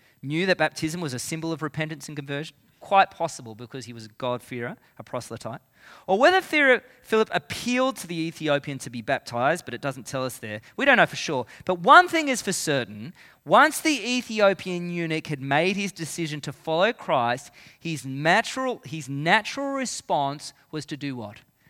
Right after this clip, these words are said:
To be baptized. To be baptized. And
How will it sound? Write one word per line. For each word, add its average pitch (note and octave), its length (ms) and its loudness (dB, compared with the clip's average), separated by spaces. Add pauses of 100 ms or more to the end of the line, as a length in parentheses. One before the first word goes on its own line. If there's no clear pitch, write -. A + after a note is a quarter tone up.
(300)
To D3+ 100 -10
be C3+ 220 -6
baptized. - 880 -10 (380)
To - 80 -10
be C#3 160 -2
baptized. A#2+ 600 -6
And D3+ 300 -6